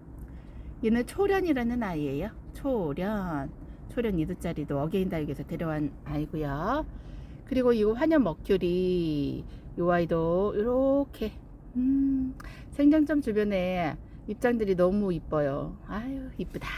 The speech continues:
손톱도 이쁘고. 자, 얘는 미다스 줄금이라는 아가,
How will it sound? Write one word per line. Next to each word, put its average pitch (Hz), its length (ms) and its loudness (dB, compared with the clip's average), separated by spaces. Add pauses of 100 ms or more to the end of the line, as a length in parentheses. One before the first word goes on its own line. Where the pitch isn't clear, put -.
손톱도 269 380 -6
이쁘고. 233 680 -4 (500)
자, 180 240 0
얘는 202 280 0
미다스 240 380 0
줄금이라는 214 680 -2
아가, 143 260 -6